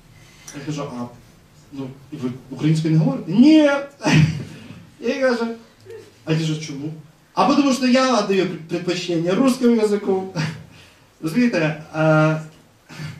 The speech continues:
я не буду про нього, знову ж таки, про хлопчину. Тому що можна дещо говорити про міністра освіти. Якби міністр освіти дозволив собі в Малайзії сказати про титульну націю, те, що дозволяє там говорити наш міністр освіти,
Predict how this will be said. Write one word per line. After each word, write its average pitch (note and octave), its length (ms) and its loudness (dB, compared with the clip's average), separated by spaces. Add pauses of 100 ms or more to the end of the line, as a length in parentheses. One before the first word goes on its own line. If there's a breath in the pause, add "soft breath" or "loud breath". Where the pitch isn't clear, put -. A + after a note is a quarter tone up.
я E3 120 -2
не F#3 60 -4
буду E3 220 -2
про D#3 100 -4
нього, - 280 -6
знову A#2+ 120 -14
ж - 40 -16
таки, - 120 -18
про - 140 -14
хлопчину. B2 400 -10 (160)
Тому C#3 140 -8
що B2+ 100 -8
можна B2 320 -2 (280)
дещо C3 220 -4
говорити B2+ 240 -4
про B2 160 -4
міністра C3+ 360 -4
освіти. F#3 360 -8 (640 loud breath)
Якби D#3+ 640 2 (480 loud breath)
міністр A3+ 420 2
освіти - 320 -10 (320)
дозволив G#3+ 460 -4
собі D#3+ 240 -8
в F3 160 -6
Малайзії C#3 440 -6 (240)
сказати G3 480 -4
про - 140 -6
титульну F#3 440 -4
націю, - 340 -10 (100)
те, D#3+ 120 -2
що D#3+ 120 -6
дозволяє C3+ 500 -6 (120)
там A#2+ 160 -8
говорити C3+ 400 -6
наш A#2 220 -8
міністр B2+ 340 -6
освіти, - 320 -6